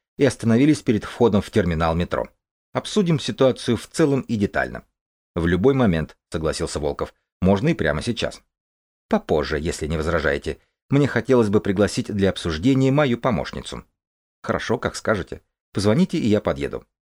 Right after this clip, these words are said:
Начальник исследовательской группы скрылся в переходе между корпусами цеок. "Велиария Анатольевич, вы его хорошо знаете?" поинтересовался Дарислав у стоявшего поодаль полковника.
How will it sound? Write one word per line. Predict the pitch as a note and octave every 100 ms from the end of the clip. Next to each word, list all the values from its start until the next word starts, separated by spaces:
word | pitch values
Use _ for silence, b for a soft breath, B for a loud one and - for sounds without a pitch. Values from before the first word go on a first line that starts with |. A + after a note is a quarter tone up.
| _ _ _ _ _
Начальник | - E2+ - D#3 D3+ - -
исследовательской | - B2 A#2 G2+ G2+ - F2
группы | G#2+ C#3 - D3+
скрылся | - G#2 G2+ E2
в |
переходе | - E2+ D#2 B2 B2+ A#2
между | F#2 G2
корпусами | B2+ C#3 - - D2 D2 E2+ -
цеок. | - F#2 C2 - - _ _ _ _ _ _ _ _ -
"Велиария | F2 E2 G2+ B2 E2 D2
Анатольевич, | D#2+ F2 D2 C#2+ D2 - _ -
вы | E2
его | D#2+
хорошо | D#2 E2 E2 D#3+ D3+
знаете?" | B2 D#2+ D#2 F2 - _ _ _
поинтересовался | G2 D2+ D#2+ - E2+ E2+ -
Дарислав | D2+ C#2+ - A2+ A2+ -
у |
стоявшего | - A2+ D#2 D#2 - G2
поодаль | - A2+ D#2 C2+ D#2
полковника. | - F#2+ - D2 - - -